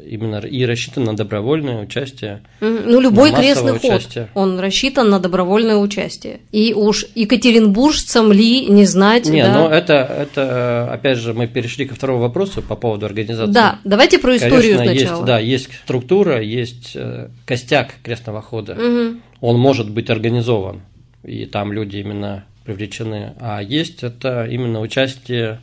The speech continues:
Speaker 1: э, большого количества людей, потому что организовать такой процесс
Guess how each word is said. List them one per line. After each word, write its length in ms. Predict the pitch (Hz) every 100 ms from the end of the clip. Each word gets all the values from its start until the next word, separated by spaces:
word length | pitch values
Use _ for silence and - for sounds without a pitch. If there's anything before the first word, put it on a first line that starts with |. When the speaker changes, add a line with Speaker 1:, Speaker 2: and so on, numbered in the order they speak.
| _
Speaker 1:
э, 160 | 113 104
большого 380 | 107 - 139
количества 380 | 120 123 120 -
людей, 320 | 117 127 127
потому 340 | 101 101 101 101
что 180 | - 107
организовать 560 | 101 107 104 117 160
такой 380 | 151 143 131 143
процесс 580 | 127 120 127 139 131